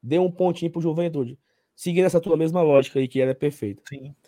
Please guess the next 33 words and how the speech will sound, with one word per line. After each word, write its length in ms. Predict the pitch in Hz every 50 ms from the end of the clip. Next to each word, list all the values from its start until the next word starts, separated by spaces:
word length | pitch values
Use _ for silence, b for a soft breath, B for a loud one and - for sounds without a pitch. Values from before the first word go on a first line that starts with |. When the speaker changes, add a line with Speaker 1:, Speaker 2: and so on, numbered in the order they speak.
| _ _ _ _ _ _ _ _ _ _ _ -
Speaker 1:
Meu 100 | 185 220
amigo 260 | 233 247 226 247 185
Pete, 380 | - - 262 262 254 180 -
pagamento 460 | 170 - 226 233 240 233 214 233 247 240
de 60 | 240
promessa, 460 | 226 214 196 190 214 226 214 - -
um 40 | 190
abraço 280 | 180 190 - 208 208
ao 100 | 196 175
Nani 240 | 170 180 196 190 185
do 60 | 180
esquerdo, 420 | 185 175 - - - 175 175 170 165
abraço 320 | 156 160 160 170 165 151
Pete, 260 | - - 175 175 -
abraço 320 | 160 151 160 165 165 - 156
Nani, 400 | 143 165 175 175 165 156 135 120
Nani 300 | 131 160 180 180 175 170
da 120 | 160 151
C 160 | - - -
M 200 | 170 170 165 156
A 140 | 160 165 165
Alimentos. 680 | 160 156 151 139 147 160 165 156 143 135 - - - _ _ _ _ _ _ _ _ _ _ _ _ _ _ _ _
Vamos 120 | - 131 147
lá 60 | 156
no 60 | 160
Instagram 300 | 156 - 165 147 143 156
da 100 | 156 151
C 100 | 143 -
M 180 | 156 147 139 139
A, 120 | 147 151 147
nossa 220 | 143 143 - 139
parceira 400 | - - 143 135 - - 147 139
aqui, 340 | 127 - - 143 151 147